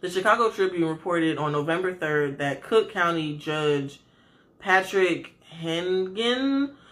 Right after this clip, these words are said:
wrote an order Sony is d-, directed in order to turn over any sums, according to Kelly's royalties account, to the future, uh,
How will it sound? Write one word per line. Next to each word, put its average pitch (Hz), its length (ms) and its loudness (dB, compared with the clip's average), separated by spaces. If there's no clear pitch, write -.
wrote 175 460 2
an 165 140 -4
order 160 400 2
Sony 165 420 -2
is 151 160 -6
d-, 143 260 -10
directed 156 720 2
in 143 180 -8
order 151 360 -4
to 147 320 -6
turn 170 280 -2
over 147 280 0
any 185 280 0
sums, 151 400 -2
according 151 380 -4
to 139 340 -6
Kelly's 143 360 -4
royalties 143 880 -4
account, 208 680 -2
to 190 80 -4
the 165 120 -2
future, 185 480 -4
uh, 156 220 2